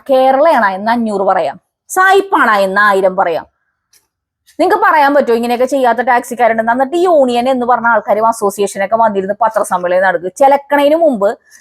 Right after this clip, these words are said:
നിങ്ങളെല്ലാവരും ഒരുപോലെ പ്രവർത്തിക്കുന്നുണ്ടോ എന്ന് ആദ്യം തന്നെ നിങ്ങൾ ആദ്യം തന്നെ നോക്കുക കേട്ടോ. പിച്ച തണ്ടി ജീവിക്കേണ്ട കാലഘട്ടമൊക്കെ കഴിഞ്ഞു,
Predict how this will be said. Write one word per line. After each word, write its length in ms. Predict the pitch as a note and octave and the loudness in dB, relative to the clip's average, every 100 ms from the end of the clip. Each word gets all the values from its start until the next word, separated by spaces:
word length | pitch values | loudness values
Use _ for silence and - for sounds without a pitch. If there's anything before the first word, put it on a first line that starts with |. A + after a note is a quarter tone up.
| B3 | -2
നിങ്ങളെല്ലാവരും 500 | C4+ C#4 C4+ B3+ B3+ | 2 4 4 4 2
ഒരുപോലെ 380 | A#3 A3 G#3+ | 0 0 0
പ്രവർത്തിക്കുന്നുണ്ടോ 760 | A3 C4+ A#3+ - G3+ G#3+ A3+ G#3 | 0 0 0 -2 -8 -4 -4 -2
എന്ന് 120 | G3+ | 0
ആദ്യം 280 | G#3+ F#3+ F#3+ | -2 0 -4
തന്നെ 220 | F3 B3 - _ _ B3 | -4 -6 -8 _ _ 0
നിങ്ങൾ 240 | C4+ D#4 | 2 4
ആദ്യം 260 | F#4+ C#4+ B3 | 4 2 0
തന്നെ 120 | A3 | 0
നോക്കുക 520 | G#3 F#3 - - - _ _ - | 0 -2 -6 -10 -12 _ _ -4
കേട്ടോ. 380 | B3+ G3+ - _ _ _ | 0 0 -2 _ _ _
പിച്ച 220 | C#4+ C#4+ E4+ | -6 -2 2
തണ്ടി 260 | F#4+ D#4+ | 2 2
ജീവിക്കേണ്ട 420 | D#4+ D#4+ C#4+ C4 | -2 -2 -2 -2
കാലഘട്ടമൊക്കെ 840 | C4 D4+ B3 A#3 A#3 A#3 A3+ A#3+ C4+ | 0 2 2 4 2 0 -2 0 0
കഴിഞ്ഞു, 300 | A#3 F#3 | 0 -2